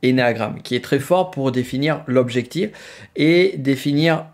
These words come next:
euh, les actions et passer à l'action. Donc, on va avoir ce côté-là. En même temps, si on va un peu plus loin, on pourrait prendre, faire appel aussi à notre côté cinq énéagramme qui a besoin de comprendre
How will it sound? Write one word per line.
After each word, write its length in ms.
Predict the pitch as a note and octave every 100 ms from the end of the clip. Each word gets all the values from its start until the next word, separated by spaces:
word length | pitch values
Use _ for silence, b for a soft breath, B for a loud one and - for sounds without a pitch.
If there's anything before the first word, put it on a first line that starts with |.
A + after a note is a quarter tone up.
| -
euh, 120 | B2
les 300 | B2 A#2 C#3
actions 520 | D3 - - F3 E3+ -
et 80 |
passer 440 | B2+ - D3+ C#3+ D#3
à 80 | D3
l'action. 420 | C#3 - B2+ - _
Donc, 180 | B2+ A2+
on 20 |
va 140 | B2 B2+
avoir 260 | C#3 D3+
ce 120 | -
côté-là. 480 | C#3 C3 C3 A2+ - - _ _ b b b b _ _ _ _ _
En 60 | C3
même 220 | C3+ B2+
temps, 220 | A2+ G#3
si 160 | A#3 -
on 60 | A2
va 80 |
un 60 | G#2+
peu 120 | A2
plus 140 | - A#2
loin, 160 | F3
on 60 | A3
pourrait 240 | B2 A#2
prendre, 340 | G#2 B2 D3+ C3
faire 200 | - A#2
appel 240 | A2+ C3+ C3
aussi 240 | A#2 -
à 60 | A#3+
notre 240 | C#3 B2
côté 300 | G#2+ A2+ A2
cinq 340 | - D#3+ D3
énéagramme 460 | B2 A2 - C#3 G3+
qui 100 | -
a 40 |
besoin 280 | G2 A2 C#3
de 80 | D3+
comprendre 680 | - B2+ A#2+ - G#3+ C3 -